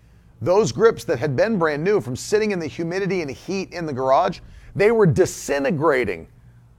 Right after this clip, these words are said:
on, on the golf clubs. And they hadn't, they'd been played maybe once or twice. And he, he pulled his hands off, and they were all brown and black from that disintegrated leather. And, and he was like, "Dang, what happened to these?" I was like, "I just put those grips on. What happened?"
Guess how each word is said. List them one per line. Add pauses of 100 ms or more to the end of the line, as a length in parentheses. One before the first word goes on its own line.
(240)
on,
on
the
golf
clubs.
And
they
hadn't,
they'd
been
played
maybe
once
or
twice. (340)
And
he,
he
pulled
his
hands
off,
and
they
were
all
brown
and
black
from
that
disintegrated
leather. (1040)
And,
and
he
was
like,
"Dang,
what
happened
to
these?"
I
was
like,
"I
just
put
those
grips
on. (480)
What
happened?"